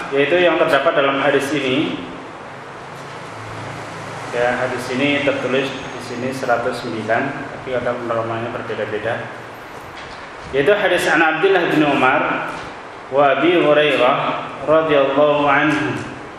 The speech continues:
Hadis ini disampaikan oleh Abdullah bin Umar dan Abi Hurairah radhiyallahu anhu.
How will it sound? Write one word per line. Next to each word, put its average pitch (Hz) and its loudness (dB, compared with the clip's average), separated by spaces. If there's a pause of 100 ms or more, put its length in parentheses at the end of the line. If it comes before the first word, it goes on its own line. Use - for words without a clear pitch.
(580)
Hadis 127 -2
ini 170 4
disampaikan 147 0
oleh 139 4
Abdullah 135 2
bin 135 -2
Umar 156 2
dan 135 2
Abi 143 0
Hurairah 139 4 (720)
radhiyallahu 131 4
anhu. 151 4